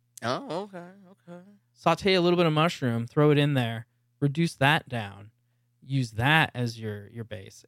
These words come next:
Speaker 2: And then I stick with using, uh, fresh green beans. Uh, it just
Speaker 1: Oh,
Speaker 2: gives
Speaker 1: there
Speaker 2: it a
Speaker 1: you
Speaker 2: little
Speaker 1: go.
Speaker 2: bit more crunch.
Speaker 1: Yeah.
Speaker 2: Uh, yeah, you blanch 'em, so you get a little, a little early
Speaker 1: Oh,
Speaker 2: cook,
Speaker 1: okay, there
Speaker 2: and
Speaker 1: you
Speaker 2: then,
Speaker 1: go.
Speaker 2: and then cut 'em up, and then add 'em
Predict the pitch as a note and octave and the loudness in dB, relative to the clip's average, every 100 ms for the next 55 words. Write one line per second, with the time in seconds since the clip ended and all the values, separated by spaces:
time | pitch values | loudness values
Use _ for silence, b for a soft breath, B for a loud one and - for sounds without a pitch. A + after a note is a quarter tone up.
0 | - C#3+ D3+ C#3 - - F#3 - D3 C3 | -2 0 2 0 -2 -4 -4 0 0 0
1 | C#3 C3 B2+ B2 A#2 - B2+ A#2 A2 G#2 | -4 -4 -4 -6 -6 -10 -8 -6 -8 -12
2 | - - C3+ B2 - - - B2 B2+ - | -18 -2 2 2 -2 -14 -14 -8 -8 -8
3 | _ _ - - _ _ _ _ _ _ | _ _ -20 -20 _ _ _ _ _ _
4 | _ A#2 A2+ A2 G#2 G#2 B2 B2 C#3 C#3+ | _ 2 2 2 -2 -6 -4 0 4 4
5 | C3 C3 C3+ C3+ D3+ D3 C#3 B2+ - C3+ | 4 2 2 2 4 2 2 -2 2 2
6 | D3+ - A2+ A#2 C3+ D3+ A#2 _ _ _ | 0 -4 -6 -2 -2 -4 -10 _ _ _
7 | C3 B2+ B2 A#2+ G#2+ C3 B2 A#2 A#2 B2 | 2 4 4 2 0 0 0 -2 -2 -2
8 | B2+ - D3+ D#3 - C3 A#2+ A#2 A#2 A#2 | -2 0 -2 -2 -4 -4 -2 -2 0 -2
9 | A2 A#2+ A#2 A2+ B2+ C3+ C3+ - C#3+ E3 | -4 -4 0 2 2 2 2 2 2 2
10 | C#4+ D4+ B3+ A#2+ B2 A#2+ A2 A2 C3 B2+ | -6 -8 -6 -4 -4 0 0 0 -4 -6
11 | A#2 A#2 C3 B2 A#2+ B2 B2 A#2+ A2+ A2+ | -6 -4 -2 -2 -2 -2 -4 -8 -10 -10
12 | A2 A2+ C3+ D3+ | -10 -8 -6 -8